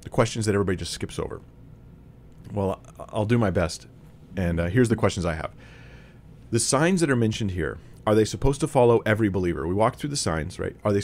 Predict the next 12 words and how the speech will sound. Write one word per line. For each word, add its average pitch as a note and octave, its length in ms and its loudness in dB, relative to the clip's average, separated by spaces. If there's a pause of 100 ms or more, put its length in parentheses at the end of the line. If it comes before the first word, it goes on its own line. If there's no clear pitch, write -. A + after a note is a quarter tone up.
(120)
are - 80 -6
these G#2 180 -2
four C#3+ 180 4
things B2 200 -4
supposed - 200 -4
to - 60 -14
follow G2 380 0
every C3 240 2
believer? F2+ 480 0 (1600)
If - 120 -4
not, F#2 160 -2
who? F#2 240 -2